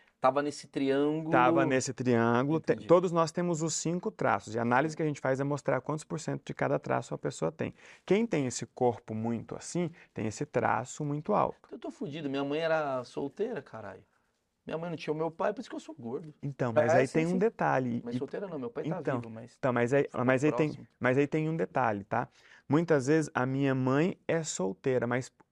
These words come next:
Speaker 2: por mais que o menino se projete na mamãe, essa relação ela não vai acontecer da forma que ele tá projetando.
Speaker 1: Entendi, entendi.
Speaker 2: Então tem alguma coisa ali.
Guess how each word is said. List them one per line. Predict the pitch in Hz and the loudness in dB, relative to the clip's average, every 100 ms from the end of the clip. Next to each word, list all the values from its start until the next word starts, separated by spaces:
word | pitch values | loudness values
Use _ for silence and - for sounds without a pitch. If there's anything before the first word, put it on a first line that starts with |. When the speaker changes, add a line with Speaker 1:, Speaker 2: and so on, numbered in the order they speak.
| _ _ | _ _
Speaker 2:
por | - 147 | 2 2
mais | 143 170 226 - | 4 4 4 0
que | 185 | -2
o | |
menino | 160 151 139 131 | 0 2 0 0
se | - 139 | -2 -4
projete | 135 135 120 107 127 123 - | 0 2 2 4 2 2 -2
na | 117 113 | -2 -2
mamãe, | 110 117 147 175 - - - | -2 0 0 -2 -6 -16 0
essa | 139 147 - | 2 2 0
relação | 151 151 143 - 143 | -2 0 0 -2 0
ela | 147 151 | 2 2
não | 165 175 | 0 2
vai | 160 | 2
acontecer | 160 170 160 165 160 | 2 -2 -6 -4 -2
da | 160 | -2
forma | - 143 143 156 | -2 -2 -2 -4
que | 156 | -4
ele | 151 | -4
tá | 151 | -4
projetando. | - 156 151 180 151 143 | -2 -2 -2 -2 -2 -2
Speaker 1:
Entendi, | 135 | -4
entendi. | - 131 | -2 2
Speaker 2:
Então | 165 185 | 4 4
tem | - 208 233 | 4 6 8
alguma | 196 175 151 165 165 | 6 6 2 0 0
coisa | - 147 151 | 4 4 4
ali. | 160 131 | 4 2